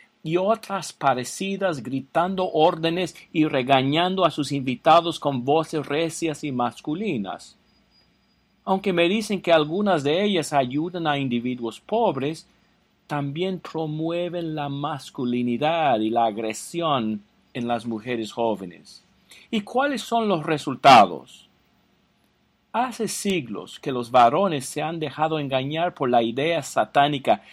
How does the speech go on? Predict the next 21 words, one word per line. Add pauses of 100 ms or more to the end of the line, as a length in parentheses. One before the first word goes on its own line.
(140)
que
es
bueno
ser
agresivo, (200)
macho, (260)
exigente (160)
y
egoísta. (540)
Y
Dios (140)
ha
usado
a
las
mujeres
con
espíritus
tiernos
y
tranquilos